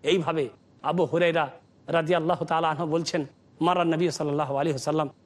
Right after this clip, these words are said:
على صبرة طعام فأدخل يده فيها فنالت أصابعه بللا فقال: "يا صاحب الطعام، ما هذا؟" قال: "يا رسول الله، أصابته السماء।" فقال النبي صلى الله عليه وسلم: "هل جعلته فوق الطعام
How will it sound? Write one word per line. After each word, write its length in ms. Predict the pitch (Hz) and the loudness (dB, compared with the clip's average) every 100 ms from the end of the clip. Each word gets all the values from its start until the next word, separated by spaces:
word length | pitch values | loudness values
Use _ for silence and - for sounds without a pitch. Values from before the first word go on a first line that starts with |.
| - | -4
على 160 | 160 | -2
صبرة 440 | 147 175 165 160 147 - | -2 -2 0 -2 -4 -4
طعام 300 | 143 135 135 - _ | -2 -2 -4 -10 _
فأدخل 600 | - 170 190 180 - 190 | 0 2 2 0 -2 0
يده 360 | 170 165 180 175 220 - _ | 2 2 0 0 -2 -4 _
فيها 460 | - 170 165 - 110 - - _ _ | -6 -2 0 -2 -8 -14 -20 _ _
فنالت 520 | 208 208 277 294 285 - | 0 4 4 4 4 2
أصابعه 600 | 226 - 247 214 220 185 | 2 4 4 4 4 4
بللا 420 | 185 196 190 156 123 - _ _ _ _ | 4 4 4 2 -4 -12 _ _ _ _
فقال: 400 | 247 247 277 285 269 269 | 2 4 4 4 6 4
"يا 60 | |
صاحب 400 | 240 254 208 247 226 | 4 2 4 2 2
الطعام، 540 | 196 - 233 240 240 208 | -2 0 4 4 4 4
ما 100 | 277 254 | 6 6
هذا؟" 300 | 262 220 170 113 - _ _ _ _ | 6 4 2 -2 -14 _ _ _ _
قال: 240 | - 175 160 | 2 2 4
"يا 200 | 151 160 | 2 2
رسول 320 | 139 - 156 | 0 -2 0
الله، 180 | 143 151 165 | 0 0 -2
أصابته 440 | 143 175 143 135 143 | -2 -2 -2 -6 -10
السماء।" 380 | - 139 143 127 _ _ | -8 -6 -6 -8 _ _
فقال 320 | - 175 185 180 | -4 0 2 2
النبي 260 | 156 165 | 0 -2
صلى 200 | 143 147 | -4 -4
الله 220 | 139 147 139 | -2 -2 -2
عليه 140 | 131 | -4
وسلم: 220 | 127 170 151 _ | -4 -4 -6 _
"هل 500 | - 208 233 208 190 | -2 -2 0 0 0
جعلته 580 | 151 190 220 196 - 175 214 | 0 0 0 0 0 2 0
فوق 320 | 170 185 160 | 2 0 2
الطعام 640 | 196 - - 170 185 185 | 0 -2 -2 2 2 2